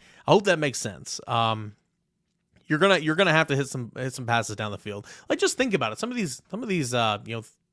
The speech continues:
thirty, forty yard bombs down the field, thirty yard bombs, you know, forty, fifty yard bombs down the field. You know, some of these long passes that have been just so close. I mean, you hit on a couple of those, it changed the trajectory of his stat line and some of these season outlooks right now for Joe Milton.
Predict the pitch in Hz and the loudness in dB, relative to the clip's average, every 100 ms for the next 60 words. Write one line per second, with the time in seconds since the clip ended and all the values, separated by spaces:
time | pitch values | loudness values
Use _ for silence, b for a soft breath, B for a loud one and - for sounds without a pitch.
0 | _ 127 147 135 135 143 139 120 117 135 | _ 0 0 0 -2 2 2 2 0 0
1 | 120 127 117 117 127 143 151 _ _ 110 | -4 -6 -6 -4 -4 -4 -6 _ _ -6
2 | 104 98 101 104 104 113 b b b b | -4 -6 -4 -4 -4 -8 b b b b
3 | - 110 135 147 131 143 135 135 120 123 | -6 -4 0 0 0 -2 0 -2 2 -2
4 | 135 127 135 120 - 127 143 147 135 123 | -2 -4 -4 -4 -4 -2 0 -2 -4 -6
5 | 170 180 120 120 131 - 113 123 139 127 | -6 -6 -2 -2 -2 -2 -2 -2 -4 -4
6 | 123 110 117 120 113 - 123 123 131 - | -4 -4 -4 -4 -6 -8 -4 -2 -2 -4
7 | - 127 127 - 117 117 143 - - - | -4 -4 -4 -6 -4 -2 -2 -4 -10 -12
8 | _ _ _ _ _ _ _ 190 208 180 | _ _ _ _ _ _ _ -4 2 2
9 | 302 294 - 175 151 135 165 170 147 - | 2 0 0 0 2 2 2 2 -2 -2
10 | 214 202 127 135 151 151 135 120 107 - | -2 -2 -2 0 0 0 -2 0 -4 0
11 | 127 135 151 147 127 165 160 139 123 117 | 2 2 0 0 -2 -6 -4 -2 -2 -2
12 | - 139 135 127 113 123 110 - 107 104 | -4 -6 -4 -2 0 0 -4 -2 -2 -2
13 | 104 101 113 107 107 101 101 101 110 120 | -4 -4 -4 -4 -4 -2 -4 -6 -8 -18